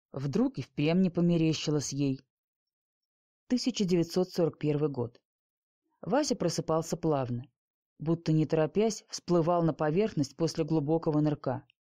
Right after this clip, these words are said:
Еще шумела в ушах вода, еще не разлипались глаза,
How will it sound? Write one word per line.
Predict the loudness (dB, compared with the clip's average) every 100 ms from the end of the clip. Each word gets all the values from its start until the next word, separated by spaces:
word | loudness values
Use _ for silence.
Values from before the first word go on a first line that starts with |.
| _ _ _ _ _ _
Еще | -2 0 0 -2 0
шумела | 2 4 6 4 2
в |
ушах | 0 -2 -2 0
вода, | 0 0 -2 -4 _ _ -8
еще | -6 -2 0
не | 2 2
разлипались | 2 0 0 0 0 2
глаза, | 2 2 2 0